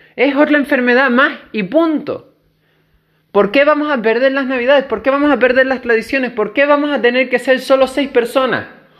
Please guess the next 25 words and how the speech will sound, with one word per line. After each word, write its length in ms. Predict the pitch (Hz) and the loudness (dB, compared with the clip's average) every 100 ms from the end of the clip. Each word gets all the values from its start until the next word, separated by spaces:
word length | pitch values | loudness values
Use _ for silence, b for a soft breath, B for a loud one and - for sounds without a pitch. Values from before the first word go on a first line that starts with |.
| b b b | b b b
O 160 | 208 | 0
más 240 | 220 302 262 | 4 2 2
ridículo 480 | 269 277 254 269 247 | 2 2 2 2 4
todavía, 640 | 240 240 269 175 - B B B | 4 4 2 0 -2 B B B
¿Por 260 | - 226 202 | 0 0 2
qué 240 | 302 285 | 2 0
coño 360 | 294 285 269 262 | 2 2 4 2
hay 240 | 262 262 - | 2 0 2
toque 300 | 294 285 254 | 2 4 4
de 180 | 240 | 4
queda 680 | 254 302 277 214 147 - - - | 4 2 4 0 -4 -14 -20 -2
de 240 | 180 220 | 2 4
una 460 | 269 311 294 254 214 | 4 2 4 4 2
a 60 | |
tres 260 | 233 285 294 | 2 0 2
de 80 | 277 | 2
la 120 | 220 | 2
madrugada 680 | 208 202 208 269 302 269 226 | 0 0 2 4 4 4 2
el 120 | 220 | 2
día 240 | 277 269 | 2 2
uno 260 | 254 285 277 | 2 2 0
y 100 | 262 | 0
el 100 | 254 | 0
día 160 | 277 | 0
veinticinco? 1000 | 277 269 262 240 - 311 320 - 120 - | 0 -2 -6 -8 -6 -6 -6 -4 -6 -8